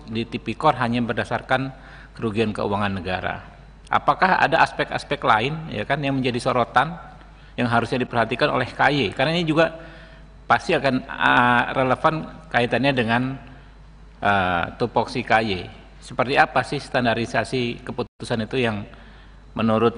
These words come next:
eh, Ibu sebagai komisioner relevan,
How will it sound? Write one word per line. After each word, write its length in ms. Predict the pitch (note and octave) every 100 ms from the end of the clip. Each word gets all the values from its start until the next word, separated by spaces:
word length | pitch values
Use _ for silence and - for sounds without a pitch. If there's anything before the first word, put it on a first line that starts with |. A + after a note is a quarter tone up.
| - - - G#2
eh, 500 | G2+ F#2+ F#2 - - - - - - - -
Ibu 320 | A2+ A2 D3 B2
sebagai 340 | A#2 A2 A2+ -
komisioner 640 | A2 G#2+ B2 G#2 B2 C3 C3 - - - - - - - - - - - - - A#2
relevan, 460 | A#2 A2 - G#2+